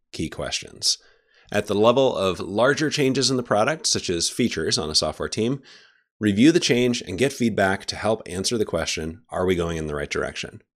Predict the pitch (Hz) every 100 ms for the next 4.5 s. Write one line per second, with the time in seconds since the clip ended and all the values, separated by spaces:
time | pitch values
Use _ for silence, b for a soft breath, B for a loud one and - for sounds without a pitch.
0 | _ _ _ _ _ - 113 143 160 b
1 | b - 95 101 107 104 92 95 92 85
2 | 82 113 156 147 87 - 71 76 143 165
3 | - - _ _ - 87 - 82 85 80
4 | 76 78 78 135 147